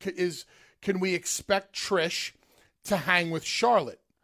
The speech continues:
I'm sure that the match can be designed in a way where she would be able to hang with Charlotte, but I think that would be asking Charlotte to work down a little bit just because Trish hasn't been in the ring in a long time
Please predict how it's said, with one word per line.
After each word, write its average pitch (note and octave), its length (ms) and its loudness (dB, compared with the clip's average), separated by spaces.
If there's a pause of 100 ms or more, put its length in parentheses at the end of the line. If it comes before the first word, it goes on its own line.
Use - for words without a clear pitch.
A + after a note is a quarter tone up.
(460)
I'm A3 120 4
sure B3+ 300 -2
that A3 180 -6
the F3+ 60 -2
match E3+ 420 -2
can E3+ 160 -2
be D#3 140 -10
designed D#3+ 680 -4
in E3 220 -4
a D3 160 -4
way E3 600 2 (260)
where D3 440 0 (180)
she - 260 -6
would C3 300 -2
be A3+ 160 2
able D3+ 180 -2
to D3+ 120 -8
hang C3+ 220 -4
with B2 120 -10
Charlotte, B2+ 500 -4 (280)
but - 100 2
I F#3 80 4
think G#3 240 -4
that G3 100 0
would F3 120 -2
be E3+ 160 -10
asking D#3+ 380 -4
Charlotte F#3+ 600 0 (280)
to - 100 -10
work D#3+ 440 -2
down B3 300 4
a G3+ 60 2
little C#3+ 220 -2
bit D3 240 -4 (160)
just - 200 -8
because - 260 -6
Trish G#3 220 -6
hasn't E3 320 -4
been D#3 100 -6
in D3+ 100 -6
the D#3 80 -6
ring A#3 240 0
in B3 60 2
a D#3+ 60 0
long C#3+ 300 -2
time C#3 360 -8